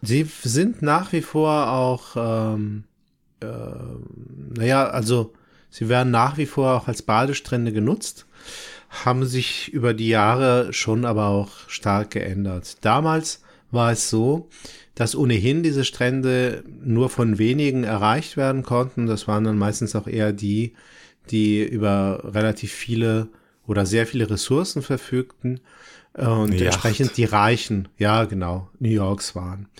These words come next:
Speaker 2: Aber dann
Speaker 1: Ähm,
Speaker 2: war wohl,
Speaker 1: ja.
Speaker 2: dann muss ja von dem Bürgermeister her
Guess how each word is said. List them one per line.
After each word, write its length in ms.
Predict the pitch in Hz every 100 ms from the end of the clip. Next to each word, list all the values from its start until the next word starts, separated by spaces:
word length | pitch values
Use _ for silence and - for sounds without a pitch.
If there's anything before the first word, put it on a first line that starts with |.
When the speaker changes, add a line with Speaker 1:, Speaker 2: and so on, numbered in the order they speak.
| - - - 151 -
Speaker 2:
Aber 180 | 127
dann 220 | 131 123 120
Speaker 1:
Ähm, 80 | 117
Speaker 2:
war 280 | 104 165
wohl, 240 | 170 175 175
Speaker 1:
ja. 100 | 175 170 -
Speaker 2:
dann 200 | 123 120
muss 320 | 127 147 -
ja 220 | 156 143
von 220 | - 123
dem 200 | 110 101
Bürgermeister 840 | - 135 175 113 95 98 101 - 110
her 460 | 98 98 104 156